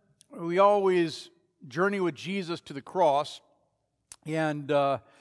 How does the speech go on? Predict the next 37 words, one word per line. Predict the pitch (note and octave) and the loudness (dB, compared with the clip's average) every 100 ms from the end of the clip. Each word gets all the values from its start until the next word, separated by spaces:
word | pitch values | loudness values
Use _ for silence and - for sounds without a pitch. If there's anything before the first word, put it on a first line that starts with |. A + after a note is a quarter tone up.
| _ _ _ _ _ | _ _ _ _ _
and | E3+ | -4
why | F3 A#3+ | 2 2
is | A#3+ | 2
he | A3+ | 0
making | A#3 B3+ G#3 | 0 0 -4
this | E3+ - | -6 -6
journey | E3+ D#3+ | -4 -4
to | D3+ | -4
the | D3 | -6
cross? | - E3+ C#3 B2 - | -2 0 2 0 -6
Well, | D3 | -8
he's | F3 A2+ | -8 -8
doing | D3+ B3+ A#3+ | -4 -2 -2
it | G3 | -4
because | F#3 G3+ F#3 | -2 -2 -2
he | G3 | 0
loves | A3+ C4+ G3 | 0 -2 -4
you. | D#3 B2+ - _ _ _ _ _ _ _ _ _ _ _ _ _ _ _ _ _ _ _ | -8 -10 -10 _ _ _ _ _ _ _ _ _ _ _ _ _ _ _ _ _ _ _
He | - F#3+ | -8 0
loves | A3+ B3+ G3+ | 2 2 -2
you | G#3 | -6
dearly, | D3+ A#3 A#3+ E3 D3 | -4 -2 0 0 -2
and, | C#3+ | -4
and, | D#3 D#3+ | -6 -4
he, | D#3 | -6
and | E3 E3+ | -6 -6
he | |
made | E3 G3 C#4+ A3+ | -4 -4 -2 0
that | G#3 | -2
sacrifice | - - A3 A3+ G3 - D#3+ B2 B2+ - - - | -2 -2 -2 -2 -6 -2 -2 -2 -8 -16 -20 -16
to | D#3 | -14
save | - G3 G#3 G#3+ | -6 -2 -2 -2
you | D#3+ D3+ | -6 -8
and | C#3 | -8
gave | B2 F#3+ F3+ | -4 -4 -4
his | D3 | -4
life | D#3+ F#3+ D3+ | -2 0 -2